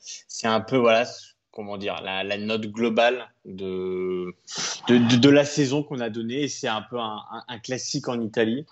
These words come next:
Euh, tu vois, tout à l'heure, par curiosité, j'ai regardé un peu, je comparais mes notes, euh, à celles des,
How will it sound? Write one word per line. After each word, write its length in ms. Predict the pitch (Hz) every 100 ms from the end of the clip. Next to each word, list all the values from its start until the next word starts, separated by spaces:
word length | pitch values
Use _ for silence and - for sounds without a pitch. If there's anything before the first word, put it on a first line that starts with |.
| _ _ _ 104
Euh, 300 | 104 101 101
tu 100 | -
vois, 120 | 123
tout 220 | 120 -
à 80 | 117
l'heure, 240 | 120 131
par 140 | 113 -
curiosité, 340 | 135 123 117
j'ai 80 | 135
regardé 260 | 117 117
un 140 | 117 113
peu, 160 | 113
je 100 | 127
comparais 400 | - 131 139 139
mes 140 | 143 135
notes, 420 | 143 - - - _ -
euh, 120 | 104
à 160 | - 117
celles 300 | - 139 131
des, 300 | 120 107